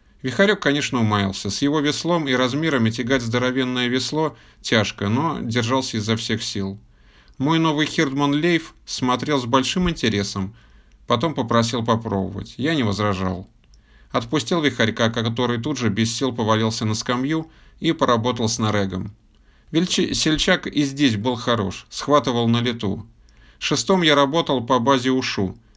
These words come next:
китайцы в этом доке, но Лейф очень быстро приспособился, и у нас с ним получилась неплохая игра. То есть именно игра, я получил огромное удовольствие. Лейф тоже. "Никогда подобного не видел", признался он,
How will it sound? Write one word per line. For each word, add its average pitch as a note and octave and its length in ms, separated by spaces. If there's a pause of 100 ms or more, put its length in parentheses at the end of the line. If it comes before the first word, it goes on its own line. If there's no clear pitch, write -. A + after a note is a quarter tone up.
(140)
китайцы C#3 500
в A2+ 80
этом A#2+ 280
доке, G#2 300
но G#2+ 120
Лейф C#3+ 260
очень D#3 400
быстро C#3+ 340
приспособился, A2+ 1000 (440)
и C3+ 60
у C#3 60
нас F3 240
с - 40
ним D#3 160
получилась C3 560
неплохая A#2 520
игра. F#2+ 320 (480)
То - 80
есть A#2 180
именно D#3 440
игра, G#2 240
я G2+ 140
получил C#3 400
огромное C3+ 420
удовольствие. G#2+ 800 (320)
Лейф C3 300
тоже. F#2+ 340 (1000)
"Никогда A#2+ 480
подобного G#2 560
не G#2 160
видел", G2+ 280
признался G#2 580
он, C3+ 240